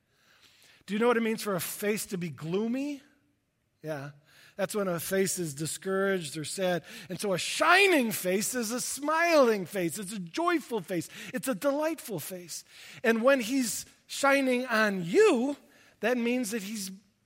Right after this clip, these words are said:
delighting in you. Ever seen a grandparent look at their grandchild with that glow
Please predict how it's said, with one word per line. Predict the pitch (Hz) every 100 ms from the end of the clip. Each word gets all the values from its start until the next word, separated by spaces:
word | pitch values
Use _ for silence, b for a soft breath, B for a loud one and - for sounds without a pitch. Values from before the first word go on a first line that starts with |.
| _ _
delighting | - 262 277 320 269 190
in | 165
you. | 156
Ever | 190 262
seen | - 254
a | 226 156
grandparent | 131 147 185 214 - 208 202 175
look | 185
at | 196 -
their | 180 151 B B B
grandchild | - 185 196 - 190 190 190
with | 170 160
that | 180 156 131
glow | 143 156 180 196 185